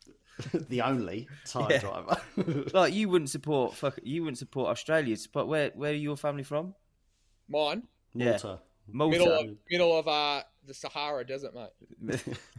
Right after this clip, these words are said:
Speaker 2: Yeah, you'd probably go for, uh, Malta.
Speaker 3: No, no
Speaker 2: 'Cause
Speaker 3: way.
Speaker 2: you, no?
Speaker 3: Oh, I, yeah, we, but they never, Malta no good at sport, so.
Speaker 2: Exactly, like Australia.
Speaker 3: I think,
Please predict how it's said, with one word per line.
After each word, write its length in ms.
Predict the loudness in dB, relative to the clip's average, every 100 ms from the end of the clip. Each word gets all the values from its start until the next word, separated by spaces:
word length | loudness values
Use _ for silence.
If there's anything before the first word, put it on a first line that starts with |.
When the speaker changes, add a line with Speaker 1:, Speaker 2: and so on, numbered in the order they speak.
| -16 -16 -16 -20 -20 -20 -2
Speaker 2:
Yeah, 180 | 0 2
you'd 200 | 0 -2
probably 280 | -2 0
go 180 | 2 2
for, 260 | 2 -4 -4
uh, 220 | -2 -4 -2
Malta. 500 | 0 0 -2 -8 -10 _ _ _ _ -8
Speaker 3:
No, 140 | -6 -6 -14 _
no 200 | -6 -4
Speaker 2:
'Cause 40 | -4
Speaker 3:
way. 120 | -4
Speaker 2:
you, 60 | -6 _ _ _ _ -4
no? 240 | -4 -4 -10 _ _ _ _ _ _ _ -4
Speaker 3:
Oh, 60 | -2
I, 260 | 0 0 -2 -10 -20 _ _ _ _ _ -16 -10
yeah, 180 | 0 0
we, 120 | 0 -4
but 240 | -6 -2
they 120 | -2
never, 200 | -2 -4
Malta 520 | -4 -2 0 0 -4 -6
no 240 | -8 -6 -4
good 180 | -6
at 80 | -8
sport, 400 | -8 -6 -6 -8
so. 140 | -12 -10 -10 -14 _ _ _ _ _ -16 -14 -14 -16
Speaker 2:
Exactly, 340 | -10 -10 -8 -4
like 220 | -4 -6
Australia. 420 | -10 -4 -4 -2
Speaker 3:
I 40 | -4
think, 200 | -4